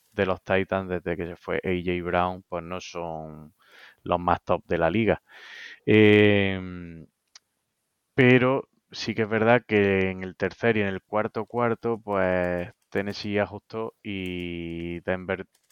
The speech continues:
se le acabaron las ideas. A lo mejor ese es el siguiente paso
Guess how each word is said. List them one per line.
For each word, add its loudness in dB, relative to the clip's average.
se -10
le -4
acabaron -6
las -10
ideas. -4
A -8
lo -4
mejor -6
ese -6
es -12
el 2
siguiente -8
paso -8